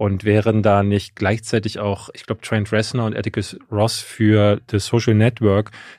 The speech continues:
der einfach krasser war, die haben ja dann den Oscar dafür gewonnen, dann hätte den John Powell auch bekommen, weil das ist einer der besten Animations-Soundtracks aller Zeiten. Aber hier ist der nicht ganz so gut.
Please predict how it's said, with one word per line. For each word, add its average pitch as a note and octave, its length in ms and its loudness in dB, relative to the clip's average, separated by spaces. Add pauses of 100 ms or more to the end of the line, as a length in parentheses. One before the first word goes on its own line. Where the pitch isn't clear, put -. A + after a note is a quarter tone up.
der G2+ 80 -6
einfach G#2 300 -4
krasser G2+ 400 -2
war, F2 320 -2 (400)
die F2+ 80 -4
haben G2+ 100 0
ja G2+ 80 2
dann G2 140 2
den G2 100 2
Oscar - 260 -4
dafür G2 280 -2
gewonnen, F#2+ 240 -2
dann F#2+ 100 2
hätte G2+ 180 0
den G2 140 -2
John G2 240 0
Powell G2 380 2
auch F2+ 140 -2
bekommen, G2 400 -2
weil F2+ 120 0
das F#2 180 -2
ist - 360 -12
einer G#2+ 180 2
der G2 100 2
besten A2+ 380 0
Animations-Soundtracks G2 1040 -4
aller G2 220 -4
Zeiten. G2 340 -4
Aber F#2+ 160 0
hier A#2 240 2
ist - 140 -10
der F3 80 2
nicht E3 260 -2
ganz D3 240 -2
so E3+ 100 -8
gut. D#3 320 -4